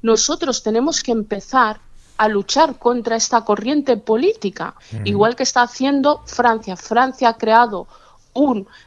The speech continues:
Speaker 1: eh, proyecto de ley, un proyecto que se está ejecutando contra el separatismo islámico, es muy importante este título, separatismo islámico, porque ha visto que los, sus tentáculos no solamente son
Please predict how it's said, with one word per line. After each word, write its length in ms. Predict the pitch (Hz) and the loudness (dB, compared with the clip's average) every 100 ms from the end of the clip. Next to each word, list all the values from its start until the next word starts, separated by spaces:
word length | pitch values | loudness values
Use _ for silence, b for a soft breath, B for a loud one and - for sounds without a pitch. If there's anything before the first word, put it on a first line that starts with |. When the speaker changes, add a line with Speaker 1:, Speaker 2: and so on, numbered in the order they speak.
| _ | _
Speaker 1:
eh, 320 | 208 202 196 - | 0 2 2 0
proyecto 840 | 214 214 233 254 - - 226 220 | 2 2 4 2 -2 0 4 4
de 140 | 220 226 | 2 2
ley, 240 | 240 226 | 0 0
un 100 | 208 | -2
proyecto 420 | 208 208 220 226 | 0 0 0 -4
que 120 | 214 | -2
se 160 | 202 214 | -2 -2
está 220 | - 226 | 0 0
ejecutando 720 | 233 247 - 208 240 247 202 - | 0 -6 -6 -2 0 0 -2 -6
contra 400 | - 320 311 269 | 0 2 2 2
el 80 | 247 | 0
separatismo 960 | - 233 220 214 208 226 247 - 202 185 | 0 -6 0 2 2 0 -4 -4 -6 -4
islámico, 840 | 190 208 240 262 233 208 247 311 _ _ _ _ - 196 185 - | -4 -2 2 2 0 -4 -6 -6 _ _ _ _ -8 -6 -6 -6
es 240 | 190 - | -6 -4
muy 100 | 226 | -4
importante 540 | 220 214 202 240 262 | -2 -2 0 -2 -2
este 240 | 214 - 190 | -4 -4 -4
título, 480 | 247 285 214 190 B B | -4 -6 -4 -6 B B
separatismo 960 | - - 214 208 190 185 240 240 214 190 | -8 -2 -2 0 -2 -2 -4 -2 -4 -6
islámico, 800 | 202 180 - 226 247 220 - 214 B B B | -8 -6 -2 2 2 0 -4 -6 B B B
porque 240 | 220 262 | -4 2
ha 40 | 311 | 2
visto 380 | 294 - 302 294 | 2 -2 -6 -2
que 140 | 214 | -2
los, 100 | 208 | 0
sus 300 | - 214 - | -4 -6 -4
tentáculos 720 | 202 202 240 247 285 269 254 | -4 0 0 0 0 0 0
no 80 | 262 | -2
solamente 540 | 269 254 240 254 208 | 0 -2 0 -2 -4
son 300 | - 214 208 | -4 -2 -4